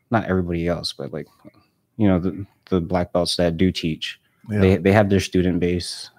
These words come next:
Speaker 1: and that's just it. I want my student base.
Speaker 2: Yeah, that's
Speaker 1: So,
Speaker 2: fair.
Speaker 1: so yeah, um, V-, Buena Vida, <laughs> that whole name, like, I went through so many names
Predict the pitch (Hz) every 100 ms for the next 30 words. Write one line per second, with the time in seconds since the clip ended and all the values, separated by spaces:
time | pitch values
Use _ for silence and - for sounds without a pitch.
0 | _ 87 85 82 90 - _ _ _ _
1 | _ _ _ _ 95 87 98 - 98 85
2 | 92 87 85 87 87 85 82 90 - -
3 | - - - _ _ _ 131 120 - _
4 | _ 110 95 92 117 - _ _ - -
5 | 113 101 90 113 127 98 - - 110 104
6 | 98 101 104 117 110 101 110 123 107 107
7 | 127 139 - - - - - _ - -
8 | _ 98 104 123 117 131 139 131 - _
9 | _ _ _ _ _ - - 92 104 101
10 | 101 - 101 98 98 92 90 87 90 -